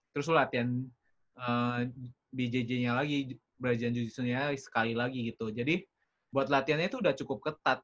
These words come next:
dan bagus sih menurut gua. Cuma kurangnya mungkin ke arah,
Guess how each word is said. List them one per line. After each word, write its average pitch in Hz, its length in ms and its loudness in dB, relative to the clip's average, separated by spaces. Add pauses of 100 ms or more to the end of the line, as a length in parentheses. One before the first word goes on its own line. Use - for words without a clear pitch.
(100)
dan 120 600 -2 (720)
bagus 135 360 0
sih 123 120 -2
menurut 117 260 -6
gua. 117 260 -2
Cuma 160 220 0
kurangnya 147 380 2
mungkin 170 340 -2 (640)
ke - 140 -2
arah, 123 960 6